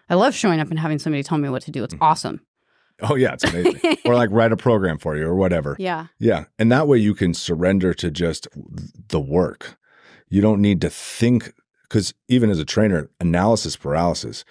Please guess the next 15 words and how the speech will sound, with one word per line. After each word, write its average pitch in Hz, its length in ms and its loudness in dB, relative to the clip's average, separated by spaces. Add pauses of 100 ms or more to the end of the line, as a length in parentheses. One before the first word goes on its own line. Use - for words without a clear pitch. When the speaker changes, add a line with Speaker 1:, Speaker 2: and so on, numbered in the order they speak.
(140)
Speaker 1:
Yes. 165 240 -4
Speaker 2:
There's 131 160 2
a 101 80 0
billion 104 580 2
ways 90 240 2
to 80 80 -4
make 82 220 2
a 65 80 -4
program, 107 680 2 (340)
right? 110 280 0 (640)
It's - 400 -2
better 90 520 2
to 78 60 0
have 76 220 -2
somebody 76 420 0